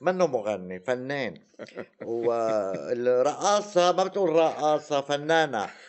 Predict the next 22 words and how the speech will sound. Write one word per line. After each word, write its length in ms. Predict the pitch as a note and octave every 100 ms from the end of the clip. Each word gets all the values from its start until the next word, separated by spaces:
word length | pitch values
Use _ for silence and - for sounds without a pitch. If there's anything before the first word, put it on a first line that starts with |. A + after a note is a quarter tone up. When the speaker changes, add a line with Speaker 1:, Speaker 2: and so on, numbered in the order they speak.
| -
Speaker 1:
يعني 140 | D3 C3 C3
ما 60 | F#3
عم 220 | F3+ E3+
بفهم 440 | G#3 G#3 F3 F3+ D#3+
ال-، 720 | D3 C#3 C3+ B2+ A#2+ G#2+ D#2+ _ _ _ -
يعني 260 | C3 C3
ليش، 500 | D3 G3 G#3 C#3+ -
يعني 260 | C3+ B2 A#2+
شو 240 | - F3
عم 180 | C#3+ B2
بنسبهم 640 | B2+ A2+ - E3+ C#3 E3+
إذا 200 | D3+ C3
بنقول 220 | C#3+ C#3+ C#3
لك 120 | A#2+
مغني 680 | B2 A#2+ C3+ C#3 C#3+ D#3 B2+
أو 140 | C3
ممثل، 760 | C3 C#3 F3 E3 - C#3+ C#3 C3+
فنان؟ 420 | B2+ B2+ B2 F#2+ - - - -
كله 260 | A3+ F#3+ - - _ _
الفنان 500 | B2 B3 D3 D3+ G3+ F3+
بيبدع، 480 | C3 F#3+ C#3 A#2 G2 - -
بيخلق، 480 | E3 - A#2 G2+